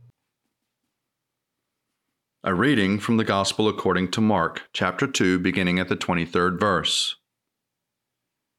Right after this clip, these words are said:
One Sabbath, Jesus was going through the grain fields, and as they made their way, his disciples began to pluck heads of grain. The Pharisees said to him, "Look, why are they doing what is not lawful on the Sabbath?"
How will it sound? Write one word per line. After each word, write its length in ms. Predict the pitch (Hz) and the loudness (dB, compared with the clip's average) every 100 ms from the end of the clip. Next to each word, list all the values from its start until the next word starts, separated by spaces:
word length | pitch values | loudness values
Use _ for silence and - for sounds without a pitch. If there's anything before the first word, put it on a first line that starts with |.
| _ _ _ _ _ _ _ _ _ _ | _ _ _ _ _ _ _ _ _ _
One 240 | 107 131 | 0 2
Sabbath, 500 | 135 156 135 104 92 | 2 2 2 0 -2
Jesus 400 | - 123 117 104 | 0 0 0 0
was 180 | 110 95 | 0 0
going 340 | 117 110 104 90 | 2 2 0 0
through 140 | 117 | 0
the 100 | 104 | 0
grain 280 | 127 135 127 | 0 0 0
fields, 540 | - 95 90 - - - _ _ _ _ _ _ _ | 0 -2 -2 -8 -14 -16 _ _ _ _ _ _ _
and 80 | 95 | -2
as 200 | 101 113 | 0 2
they 120 | 131 | 2
made 300 | 123 113 117 | 4 4 2
their 160 | 117 120 | 2 2
way, 300 | 104 90 95 | 2 2 2
his 160 | 107 95 | 0 0
disciples 560 | 101 - 107 101 98 | -2 0 0 0 -2
began 340 | - 101 104 101 | -2 -2 -2 -2
to 120 | - | -4
pluck 280 | 123 110 - | -2 -2 -2
heads 320 | 110 101 107 | -2 0 -2
of 140 | 98 | -2
grain. 340 | 117 113 101 - _ _ _ _ _ _ _ _ _ _ _ _ _ _ _ _ | 0 -2 -2 -8 _ _ _ _ _ _ _ _ _ _ _ _ _ _ _ _
The 60 | 90 | -4
Pharisees 560 | 127 135 113 113 104 | 0 0 2 0 0
said 200 | 147 156 151 | 0 0 0
to 60 | |
him, 260 | 98 95 95 _ _ _ - | -2 -2 -6 _ _ _ -2
"Look, 380 | 156 117 - _ _ _ _ _ - | 0 0 -6 _ _ _ _ _ -2
why 180 | 143 | 0
are 80 | 170 | 2
they 160 | 165 143 | 2 0
doing 380 | 135 131 117 117 | 2 2 2 2
what 140 | 117 | 0
is 100 | 110 | 0
not 240 | 120 110 | 0 2
lawful 400 | 110 127 123 104 | 2 0 0 0
on 120 | 101 98 | 0 0
the 80 | |
Sabbath?" 600 | 92 131 120 98 95 - | 0 0 0 -2 -6 -14